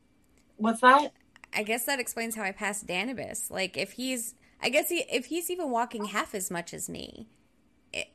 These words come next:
Speaker 2: you know, if
Speaker 1: That's
Speaker 2: the
Speaker 1: the thing,
Speaker 2: number
Speaker 1: but
Speaker 2: eight is worth that much, then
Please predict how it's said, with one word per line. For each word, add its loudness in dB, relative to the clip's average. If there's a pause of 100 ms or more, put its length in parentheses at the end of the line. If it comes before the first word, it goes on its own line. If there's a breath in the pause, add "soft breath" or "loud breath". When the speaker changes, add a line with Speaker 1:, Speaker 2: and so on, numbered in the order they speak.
Speaker 2:
you -4
know, 0
if 2
Speaker 1:
That's 2
Speaker 2:
the 4
Speaker 1:
the 8
thing, 4
Speaker 2:
number 4
Speaker 1:
but 6
Speaker 2:
eight 0
is -4
worth -4
that -4
much, -8
then -6